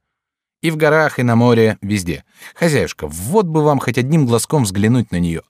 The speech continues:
Ах, какая девушка! У нее была прическа бункин, но такасимада. «Да ну!» воскликнула хозяйка.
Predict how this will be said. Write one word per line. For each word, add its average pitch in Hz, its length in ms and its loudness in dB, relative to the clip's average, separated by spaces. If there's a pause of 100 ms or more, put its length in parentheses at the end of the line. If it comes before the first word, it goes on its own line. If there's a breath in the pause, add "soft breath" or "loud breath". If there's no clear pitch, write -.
Ах, - 220 -4
какая 87 380 -8
девушка! 82 500 -10 (380)
У 107 100 0
нее 104 180 4
была 98 200 0
прическа - 480 -6
бункин, 98 500 0
но 104 140 0
такасимада. 98 720 -4 (1040)
«Да 80 280 -4
ну!» 117 360 2
воскликнула 82 580 -6
хозяйка. 73 540 -10